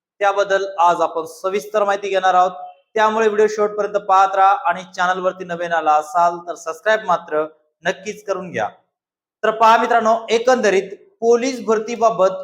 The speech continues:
एक महत्त्वाची अपडेट्स आलेली आहे. या अपडेट्सनुसार महाराष्ट्राचे उपमुख्यमंत्री अजित पवार साहेब विशेष अधिवेशनामध्ये आज पोलीस भरतीची घोषणा केलेली आहे, त्याबद्दल जाणून घेणार आहोत.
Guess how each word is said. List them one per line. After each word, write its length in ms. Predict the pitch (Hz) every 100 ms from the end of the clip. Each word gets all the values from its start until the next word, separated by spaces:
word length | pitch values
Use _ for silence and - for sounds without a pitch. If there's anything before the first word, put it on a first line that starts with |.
| -
एक 200 | 214 208
महत्त्वाची 600 | 196 190 202 214 214 226
अपडेट्स 480 | 180 - 190 190 196
आलेली 300 | 165 165 165
आहे. 260 | 143 139 165 - _ _ - - _ _ _ _
या 300 | 143 214 240
अपडेट्सनुसार 760 | 196 190 220 214 220 - 175 135 - -
महाराष्ट्राचे 1040 | 156 160 185 226 226 233 247 247 254 262 254 - - 185
उपमुख्यमंत्री 880 | 226 233 233 233 226 208 185 160 - _ _ _ _ _ _ _
अजित 220 | 160 175
पवार 300 | 208 214 214
साहेब 300 | 208 208 214 214 - -
विशेष 520 | 151 180 185 262 262 -
अधिवेशनामध्ये 960 | 196 208 226 226 226 220 202 170 165 - _ _
आज 220 | 185 214
पोलीस 580 | 214 - - 202 202 175
भरतीची 420 | 185 180 185 190
घोषणा 480 | 170 151 151 180 175
केलेली 500 | 175 170 147 143 143
आहे, 240 | 139 120 107 - _ _ _ -
त्याबद्दल 380 | 185 180 180 165
जाणून 280 | 156 151
घेणार 260 | 135 120 107
आहोत. 120 | 98